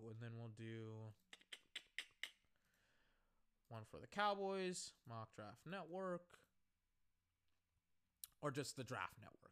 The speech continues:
excuse me. But first, let's look at Pro Football Network, which, in my opinion, has one of the hardest mock,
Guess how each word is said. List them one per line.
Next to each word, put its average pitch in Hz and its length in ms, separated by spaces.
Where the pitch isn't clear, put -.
excuse - 320
me. - 60
But 233 120
first, 320 260
let's 269 200
look 226 200
at 180 260
Pro 240 160
Football 202 800
Network, 170 560
which, 160 360
in 180 80
my 220 240
opinion, 208 460
has 170 540
one 175 200
of 202 80
the 180 100
hardest 180 400
mock, 170 260